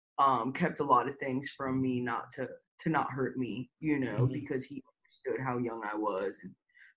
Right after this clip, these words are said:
Speaker 1: at the time, it made me really frustrated. I was really frustrated with my dad because I just felt like there was no transparency. I felt like I was not betrayed, but, like, lied to or something like, I,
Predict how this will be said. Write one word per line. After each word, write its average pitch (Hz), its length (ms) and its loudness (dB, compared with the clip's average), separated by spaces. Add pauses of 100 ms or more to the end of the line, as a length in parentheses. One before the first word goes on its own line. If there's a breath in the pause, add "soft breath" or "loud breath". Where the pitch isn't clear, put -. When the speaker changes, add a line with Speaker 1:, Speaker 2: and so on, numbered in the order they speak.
(140)
Speaker 1:
at 202 180 8
the 208 100 2
time, 208 520 6
it 190 100 2
made 180 160 6
me 180 80 6
really 160 280 4
frustrated. 151 880 2 (100)
I 147 60 8
was 151 240 4
really 160 280 8
frustrated 143 600 2
with 127 120 -2
my 127 140 2
dad 143 560 6 (520 soft breath)
because 139 500 0
I 131 80 -2
just 131 220 -6
felt 127 260 -4
like 135 160 -4
there 139 100 -4
was 135 120 -2
no 131 160 0
transparency. 160 880 4
I 131 80 -4 (100)
felt 131 240 -12
like 123 260 -6
I 123 120 -2
was - 400 -14 (720)
not 202 220 8
betrayed, 143 800 2
but, - 120 -2
like, 131 200 0
lied 143 480 6 (100)
to 135 480 2 (440 soft breath)
or 117 380 6
something 151 380 2
like, 120 180 0
I, 185 180 10